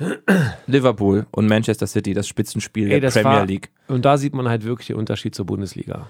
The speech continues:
Speaker 2: Sorry,
Speaker 1: Ja.
Speaker 2: ist einfach
Speaker 1: Wer
Speaker 2: so.
Speaker 1: hat jetzt gesagt,
Speaker 2: Man
Speaker 1: warum soll ich in die Bundesliga wechseln, wenn ich in der Premier League spielen
Speaker 2: Ist,
Speaker 1: kann?
Speaker 2: ja,
Speaker 1: Irgendein
Speaker 2: ich kann's auch
Speaker 1: Transfergerücht von Chelsea oder sowas.
Speaker 2: Ich kann's auch nachvollziehen, weil bei aller, es ging, genau, Chelsea, Austausch gegen, äh, hier Dingschen, ähm,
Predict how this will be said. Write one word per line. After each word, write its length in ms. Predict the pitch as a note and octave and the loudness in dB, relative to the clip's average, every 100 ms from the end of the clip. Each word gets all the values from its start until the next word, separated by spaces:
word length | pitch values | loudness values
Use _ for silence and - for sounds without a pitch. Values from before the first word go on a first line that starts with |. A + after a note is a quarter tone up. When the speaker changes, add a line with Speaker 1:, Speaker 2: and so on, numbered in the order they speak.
| - | -10
Speaker 2:
Sorry, 320 | - A#2 G#2 | 0 0 2
Speaker 1:
Ja. 60 | |
Speaker 2:
ist 140 | A#2+ - | -2 -4
einfach 300 | A2+ A2+ G#2+ | -8 -4 0
Speaker 1:
Wer 80 | C3 | 2
Speaker 2:
so. 40 | |
Speaker 1:
hat 60 | F3+ | 2
jetzt 160 | F3+ | 0
gesagt, 400 | F3+ D3 E3 C3+ | -2 2 2 2
Speaker 2:
Man 120 | C#3 C#3+ | 0 0
Speaker 1:
warum 240 | D#3+ F3+ | 2 2
soll 120 | D3 | 2
ich 60 | D3+ | 2
in 60 | C#3 | -2
die 60 | |
Bundesliga 460 | B2 E3 D#3 B2 A#2+ | -2 -2 -2 0 0
wechseln, 280 | A#2+ A#2+ A#2 | 0 -2 -4
wenn 100 | A#2 | -4
ich 80 | |
in 60 | B2 | -4
der 60 | A#2 | -4
Premier 280 | B2 B2+ | -2 -2
League 160 | A2 F#2+ | -4 -6
spielen 200 | - G2 | -6 -2
Speaker 2:
Ist, 60 | C#3+ | 0
Speaker 1:
kann? 120 | A2 | 2
Speaker 2:
ja, 60 | C#3+ | 2
Speaker 1:
Irgendein 440 | D#3 D#3 C#3 D3 | 4 4 4 2
Speaker 2:
ich 100 | C#3 | 2
kann's 180 | D#3 D#3+ | 4 2
auch 40 | C3 | 2
Speaker 1:
Transfergerücht 560 | C3 C#3+ D3 C3 C#3 | 2 2 2 0 -2
von 120 | - A#2 | -2 -4
Chelsea 380 | - A#2+ A#2 | 0 0 0
oder 100 | G#2 G2+ | -4 -4
sowas. 180 | F#2+ A2 | -4 -2
Speaker 2:
Ich 40 | |
kann's 220 | C#3+ D3 | 0 0
auch 80 | A#2 | 0
nachvollziehen, 720 | B2+ B2 B2+ A#2 - G#2 G2+ | 0 0 0 -2 -2 -4 0
weil 120 | A2+ | 0
bei 200 | G#2+ B2 | 2 2
aller, 260 | B2 C#3+ C3 | 2 0 0
es 120 | B2+ | -2
ging, 260 | D#3+ D3+ C3+ | -2 -2 -2
genau, 380 | B2 C#3+ C3+ A2 | 0 2 2 2
Chelsea, 600 | - D3 D3 D3+ C#3+ C3+ | 2 0 2 2 2 2
Austausch 460 | B2+ B2+ C3 B2+ - | 0 0 0 0 -2
gegen, 840 | B2 A#2 A#2 A2+ A2+ A2+ A2+ A2+ | -4 -2 0 0 -2 -2 -4 -4
äh, 240 | - A2 | -2 0
hier 160 | G2+ A2 | 0 0
Dingschen, 460 | G#2+ A2 G#2+ G2 G2 | 0 -2 -2 -4 -2
ähm, 540 | G2 G2 F#2 F#2 F#2 | -2 0 0 -2 -6